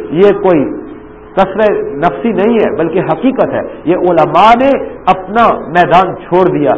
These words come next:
ہمارے جیسے کمزور لوگوں پر بوجھ آن پڑا۔ انہوں نے صاف کہہ دیا، ان سے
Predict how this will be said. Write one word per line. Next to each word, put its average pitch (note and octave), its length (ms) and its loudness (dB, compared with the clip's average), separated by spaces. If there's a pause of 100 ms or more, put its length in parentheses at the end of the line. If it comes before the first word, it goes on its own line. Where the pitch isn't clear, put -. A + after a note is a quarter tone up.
(220)
ہمارے F#3 340 0
جیسے D#3+ 320 -2
کمزور D3 460 -2
لوگوں D3 240 0
پر C#3 140 -2 (100)
بوجھ C#3+ 220 2 (240)
آن D#3+ 160 0
پڑا۔ A#2+ 200 0 (240)
انہوں F#3 160 0
نے F#3 80 0 (120)
صاف G3+ 280 0
کہہ D#3+ 160 0
دیا، C3+ 160 -2
ان G#3+ 480 -2
سے A#3+ 100 2